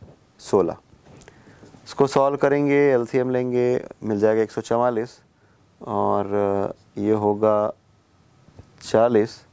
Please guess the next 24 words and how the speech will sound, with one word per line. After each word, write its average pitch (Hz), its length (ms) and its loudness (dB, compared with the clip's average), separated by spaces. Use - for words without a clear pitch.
और 95 560 -2
ये 101 160 -2
होगा 101 540 -2
पैंतालीस, 113 600 0
और 95 600 -2
सरल 120 480 0
जब 107 300 -2
करेंगे 110 520 -4
तो 107 60 -6
मिल 107 200 -2
जाएगा 104 420 0
पचासी 110 580 -2
बटे 110 340 -4
एक 98 200 0
सौ - 200 -2
चवालीस। 82 520 -2
तो 101 80 4
ये 101 180 4
वो 101 140 2
प्रायिकता 104 560 -2
है 123 220 -8
जो 110 140 -8
कि 107 160 -12
हमें 104 240 -8